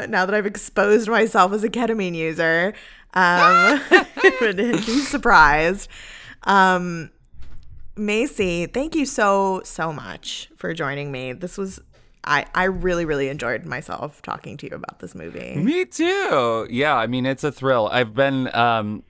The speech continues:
Speaker 2: i-, it's like w-, <sighs> one of those movies where it's like, I hate talking about it, but I have to talk about <laughs> it.
Speaker 1: I'm, like, possessed.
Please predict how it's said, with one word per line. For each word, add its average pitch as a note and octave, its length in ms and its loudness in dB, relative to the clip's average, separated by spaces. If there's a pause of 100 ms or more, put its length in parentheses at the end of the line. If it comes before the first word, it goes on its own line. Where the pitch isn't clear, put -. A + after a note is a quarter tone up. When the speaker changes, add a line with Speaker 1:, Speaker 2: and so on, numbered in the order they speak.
(160)
Speaker 2:
i-, A#2 160 -4
it's A2 260 -6
like G#2+ 460 -2
w-, G#2 240 -6 (180)
<sighs> - 440 -12
one D3+ 200 2
of A#3 80 -2
those D#3+ 240 0
movies C3 500 -2
where A#2 220 0
it's A2 160 -8
like, A2+ 580 -4 (880)
I B2 100 -2
hate B2 540 -4 (640)
talking C#3 420 0
about C#3 320 2
it, C#3+ 340 0
but G#2+ 300 -2
I A#2+ 120 0
have - 480 -4
to A2+ 120 0
talk G#2 260 -4
about A#2+ 280 2 (120)
<laughs> - 120 -14
it. D#3+ 640 0
Speaker 1:
I'm, A3+ 180 -2
like, A#3+ 220 -2
possessed. - 1080 -2